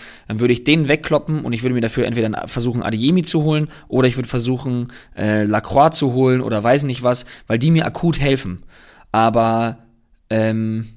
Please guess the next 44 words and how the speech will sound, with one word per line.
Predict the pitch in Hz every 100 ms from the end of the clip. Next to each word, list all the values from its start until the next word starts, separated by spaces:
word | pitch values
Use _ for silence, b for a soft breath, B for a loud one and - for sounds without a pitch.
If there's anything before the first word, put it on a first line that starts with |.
| _ _ _ _ _ _ -
ja, | 104
ich | -
glaub, | -
das | 135
muss | 160 160
man | 160
immer | 160
so | 139 147 151
sehen | 135 160
und | 143
das | 127
ist | 135
jetzt | 135 -
gerade | 120 127 127
einfach | 113 123 120 82
auch | - 113
einfach | - 113 123 120
eine | 113
super | 113 135 123
wichtige | 127 131 117 107
Phase. | 127 135 113 117 151 B B -
Jetzt | 123
nach | 123
der | 113 85
ersten | 123 -
Länderspielpause, | 127 135 127 117 - 120 120 120
jetzt | 117 127
muss | 123
wieder | 120
performt | 113 113 127 135 123
werden, | 110 117
nachdem | 113 120 117 117 113 B -
viele | - 147 147 135 131
eurer, | 120 120 117 117 107
eurer | 113 113
Mitstreiter | 123 - 117 110 110
wahrscheinlich | 107 120 117
auch | -
viel | 139
Kohle | 123 156 147
gemacht | 110 107 104 110
haben | 104 107 104
werden. | 107 104 117 - B B B -
Ähm, | 110 107 110 107 107